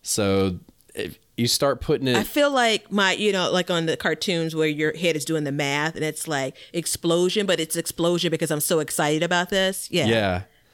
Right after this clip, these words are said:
Speaker 1: So that's kind of like, if you think about it that way, and so, like, when you grow lettuce, for instance, like, lettuce is
Speaker 2: Mm-hmm.
Speaker 1: pretty cheap at the grocery store. So, and I
Speaker 2: Oh.
Speaker 1: think that's one reason why tomatoes are so popular, though,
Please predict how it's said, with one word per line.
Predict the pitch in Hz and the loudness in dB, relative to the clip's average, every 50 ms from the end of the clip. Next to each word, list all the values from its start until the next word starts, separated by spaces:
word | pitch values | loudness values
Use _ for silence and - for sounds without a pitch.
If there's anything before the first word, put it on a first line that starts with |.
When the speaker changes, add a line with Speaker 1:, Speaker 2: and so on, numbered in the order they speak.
| _ _ _ _ | _ _ _ _
Speaker 1:
So | - - - 127 120 117 117 113 107 104 | -4 -2 2 2 4 4 4 2 0 0
that's | - 123 123 - - | -2 -2 -2 -2 -2
kind | - 151 135 127 123 123 | -2 0 2 2 2 2
of | 120 117 113 107 107 | 2 2 2 2 0
like, | 113 107 98 95 90 87 85 - - _ _ _ _ _ _ _ _ _ _ _ _ _ _ _ _ _ _ _ _ _ _ _ _ - - 123 | 2 2 4 4 2 2 -2 -6 -12 _ _ _ _ _ _ _ _ _ _ _ _ _ _ _ _ _ _ _ _ _ _ _ _ -8 -6 -4
if | 110 - | -2 0
you | 127 117 | -2 0
think | - 135 127 120 | 0 -2 -2 0
about | 123 98 110 104 101 | 0 0 0 2 2
it | 101 95 | 2 2
that | 101 98 90 | 0 0 2
way, | 90 95 95 95 95 92 90 - - - | 2 2 2 2 2 0 0 -4 -4 -2
and | 113 107 107 107 107 - - _ _ _ _ - | 0 0 2 2 0 -2 -6 _ _ _ _ -8
so, | - - - 135 117 113 113 | -4 -2 0 2 2 2 2
like, | 113 113 110 | 0 0 0
when | 131 120 | 0 0
you | 117 110 | 0 2
grow | 110 123 117 104 | 2 0 0 2
lettuce, | 98 101 98 90 80 80 - - | 2 2 2 2 0 -2 -4 -4
for | - 90 85 | -2 -2 -2
instance, | 73 73 - - 69 67 - - | 0 -2 -2 -2 -2 -4 -2 0
like, | 92 90 | 2 4
lettuce | 104 113 120 123 147 | 4 4 4 2 0
is | 120 - | -2 -4
Speaker 2:
Mm-hmm. | - - | -2 0
Speaker 1:
pretty | 113 104 98 | 0 0 0
cheap | - - - 98 90 - | 0 0 0 0 0 -2
at | - - | -2 -2
the | 87 | -2
grocery | 90 87 76 73 - - - - | 0 0 -2 -2 -2 -4 -4 -4
store. | - - - - - - - - - - - - - - - - - - - | -2 -4 -4 -4 -6 -8 -10 -12 -18 -20 -20 -20 -20 -20 -18 -16 -14 -10 -4
So, | - - 120 107 113 | -2 0 2 2 2
and | 117 120 | 2 2
I | 131 | 2
Speaker 2:
Oh. | 135 | 0
Speaker 1:
think | - - 165 139 123 | 0 -2 -4 -2 -2
that's | 123 120 - - | -2 -4 -2 -2
one | 107 104 110 131 180 196 | -2 0 2 2 2 2
reason | 143 110 104 101 98 90 92 92 87 85 90 85 | 2 2 2 2 2 2 2 2 2 2 2 2
why | 95 95 95 | 2 2 0
tomatoes | 90 - - 104 95 95 95 95 85 90 | 0 0 0 0 2 2 2 0 0 0
are | 87 | -2
so | - - 92 82 | -2 -2 -4 -4
popular, | - - 95 107 120 - 110 92 82 80 73 | -4 -2 -2 -2 -2 -2 -2 -2 -2 -2 -2
though, | 64 50 50 50 - | -4 -6 -6 -8 -10